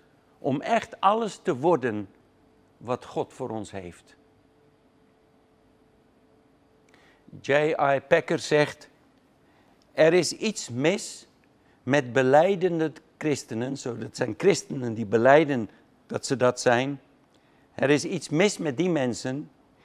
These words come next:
die geen deel uitmaken van een plaatselijke gemeente en hun liefde en zichzelf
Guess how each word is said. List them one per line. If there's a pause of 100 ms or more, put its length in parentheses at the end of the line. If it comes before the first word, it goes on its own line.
(140)
die
geen
deel
uitmaken
van
een
plaatselijke
gemeente (720)
en
hun
liefde (400)
en
zichzelf